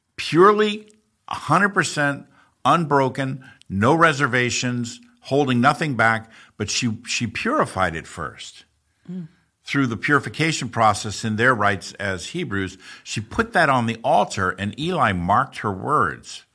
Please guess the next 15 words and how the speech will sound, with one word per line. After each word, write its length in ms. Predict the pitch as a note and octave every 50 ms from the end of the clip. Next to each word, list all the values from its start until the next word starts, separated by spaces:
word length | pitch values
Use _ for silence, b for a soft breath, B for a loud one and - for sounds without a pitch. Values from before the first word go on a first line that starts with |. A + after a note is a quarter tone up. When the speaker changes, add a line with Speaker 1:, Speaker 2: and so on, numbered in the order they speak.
| b b b b b b b
Speaker 1:
and 100 | G#2 G#2
told 340 | G2+ - C3 C#3 D3 C#3+ A#2
her 200 | A#2+ A#2 G#2+ G2+
as 240 | - G#2+ A2 F#2 F#2
the 80 | G2
priest 440 | F2 - - D#3+ D3+ B2 - - -
to 60 | -
go, 440 | F#2 - A2+ B2 C3+ A2+ F#2 E2 D#2
and 200 | - F#2+ F#2+ F#2
the 60 | F#2+
Lord 300 | F#2 F2+ G2 G#2 F#2 D#2+
grant 420 | D2 - F#2+ A2 B2+ C3+ A#2 - -
you 240 | E2+ D#2 D2 D2+ D#2 - - - _ b b b b b b
your 160 | G#2 G2+ G2+
petition. 640 | G3+ - F#2+ - - G3 - - - C#2 - -